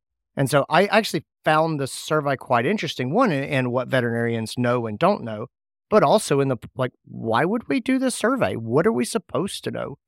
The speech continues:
What is important to know about animal disposal when we use pentobarbital and drugs like that? So let me just start at a really high level and just sort of say, when I looked at this article at first, I was like,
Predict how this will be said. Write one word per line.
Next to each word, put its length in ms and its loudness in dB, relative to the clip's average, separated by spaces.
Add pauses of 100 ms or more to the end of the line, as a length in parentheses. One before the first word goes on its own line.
(180)
What 180 2
is 140 0
important 640 -2
to 100 -2
know 380 0
about 680 0
animal 460 -2
disposal 880 -4 (400)
when 300 0
we 120 0
use 180 -2
pentobarbital 720 -2
and 80 -2
drugs 220 -4
like 140 -4
that? 260 0
So 100 -2
let 160 4
me 140 2
just 160 -4
start 340 2
at 160 4
a 340 4 (460)
really 320 4
high 220 4
level 380 2
and 180 -2
just 160 -4
sort 120 -4
of 40 -10
say, 140 0
when 120 -2
I 80 2
looked 240 -2
at 60 0
this 160 0
article 420 2
at 60 -8
first, 320 2
I 20 2
was 140 0
like, 160 0